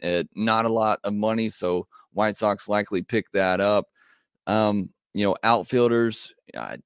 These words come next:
don't know that we're gonna see a ton there either.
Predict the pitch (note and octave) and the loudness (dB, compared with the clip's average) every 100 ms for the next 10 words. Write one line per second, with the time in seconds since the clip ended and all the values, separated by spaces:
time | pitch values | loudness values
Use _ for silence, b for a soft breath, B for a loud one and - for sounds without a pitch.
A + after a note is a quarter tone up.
0 | _ B2+ A#2+ - A#2 A#2 G2 G2 A2+ G2+ | _ 0 0 0 0 0 0 -2 -2 -4
1 | - A#2 A2 F#2+ - A#2+ A#2 A2 - b | -4 0 0 -2 -4 -4 -2 -2 -6 b
2 | b - F#2 G#2+ A2+ D2+ A2 A2+ A2+ A2 | b -10 0 2 4 2 2 2 2 0